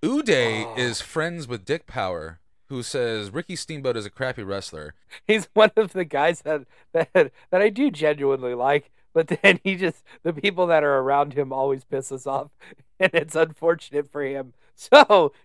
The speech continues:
Speaker 2: Jeremy James, you're on to the next round, my friend. <laughs>
Speaker 1: Yeah, I mean, he's only family.
Speaker 2: <laughs>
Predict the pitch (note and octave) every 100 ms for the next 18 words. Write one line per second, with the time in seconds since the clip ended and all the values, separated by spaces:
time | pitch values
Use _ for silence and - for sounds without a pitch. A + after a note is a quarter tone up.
0 | - C4+ F#4+ E4+ A#3+ A3 C4 C4+ B3 C#4+
1 | A#3 G#3 E3+ E3+ E3+ D#3+ D3 C3 C3 B2
2 | C#3 C3+ C#3 - - - - E3+ C#3+ E2
3 | D2+ F2 A2+ G2 G#2 B2+ D3 G2+ - E2+
4 | E2 G2 - _ _ _ _ _ _ -
5 | - -